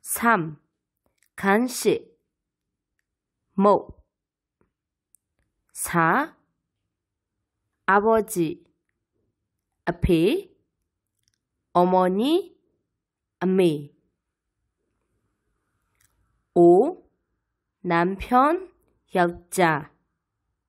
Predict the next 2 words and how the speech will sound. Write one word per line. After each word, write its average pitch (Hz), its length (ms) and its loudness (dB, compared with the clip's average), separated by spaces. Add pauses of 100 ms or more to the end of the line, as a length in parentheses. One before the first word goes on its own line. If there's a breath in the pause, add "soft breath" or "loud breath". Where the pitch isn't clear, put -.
(880)
아내. 185 720 0 (680)
메이마. 208 760 0